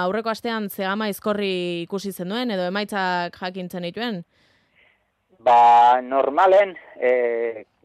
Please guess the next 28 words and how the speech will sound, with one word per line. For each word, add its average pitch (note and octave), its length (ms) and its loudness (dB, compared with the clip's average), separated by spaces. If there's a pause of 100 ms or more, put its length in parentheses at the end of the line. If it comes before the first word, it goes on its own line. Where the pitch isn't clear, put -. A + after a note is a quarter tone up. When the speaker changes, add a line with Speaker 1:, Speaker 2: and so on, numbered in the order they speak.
(420)
Speaker 2:
juten D#3+ 240 0
naiz D#3 260 2
eta C3 200 -2
handiken C3+ 320 -4
ibiltzen C3+ 340 -8
naiz, C#3 280 -4
e, A#2+ 100 -6
karrera B2+ 320 0
jarraitzen, C3+ 500 -2
baino A#2 380 -6
lehengo C3 260 -2
astebukeren C3 640 -4 (420)
nere C3+ 200 -2
kaxa, C3+ 340 2
nere C3 200 0
entrenamentu B2 600 -4
gehitzea A#2+ 680 2 (240)
erabaki B2+ 420 2
nun D3 300 -4
eta, A2+ 500 2
eta - 220 0
ez A2+ 100 -2
nitzen A2+ 380 -14
jun A2 180 -12
ikustea. C3+ 480 -2 (400)
Baina, B2+ 240 2
bueno, C#3 260 0
gero C#3 220 2